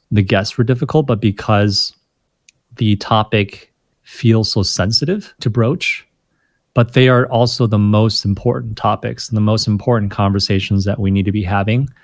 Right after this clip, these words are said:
not just here at Haas, but across the world, right?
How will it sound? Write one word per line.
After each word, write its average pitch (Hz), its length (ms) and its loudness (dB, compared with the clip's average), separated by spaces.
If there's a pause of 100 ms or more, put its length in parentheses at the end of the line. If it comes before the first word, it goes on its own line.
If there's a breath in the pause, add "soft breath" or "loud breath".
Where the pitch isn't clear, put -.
(720 soft breath)
not 113 240 4
just - 160 -4
here 107 120 4
at 92 40 0
Haas, 101 360 0
but 101 260 -8
across - 640 -4 (400)
the 117 80 2
world, 113 440 0 (120)
right? 117 220 -2